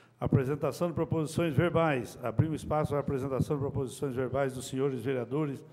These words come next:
desde que a matéria evidencie necessidade premente atual, de forma a resultar em grave prejuízo, perda de oportunidade de aplicação da sua não apreciação imediata. Palavra ao vereador Marcos Vale.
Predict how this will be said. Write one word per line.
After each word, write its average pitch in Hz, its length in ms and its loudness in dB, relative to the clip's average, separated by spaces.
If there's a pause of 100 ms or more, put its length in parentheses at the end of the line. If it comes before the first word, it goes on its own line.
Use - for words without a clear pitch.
(520)
desde 135 260 0
que 147 60 -4
a 151 60 0
matéria 139 300 0
evidencie 135 380 -4
necessidade 131 420 -4
premente 131 360 0
atual, 135 500 -2 (320)
de - 200 -2
forma 143 400 0
a 127 40 0
resultar 131 600 -4
em 120 40 -6
grave 135 280 0
prejuízo, 110 400 0
perda 131 220 0
de 131 60 -2
oportunidade 120 400 -2
de 135 40 -4
aplicação 135 480 -4
da 127 60 -6
sua 120 320 -8
não 131 440 -4 (460)
apreciação 135 600 0
imediata. 123 760 -6 (960)
Palavra 120 380 -4
ao 117 80 -4
vereador 117 400 -4
Marcos 104 640 -6
Vale. 87 460 -10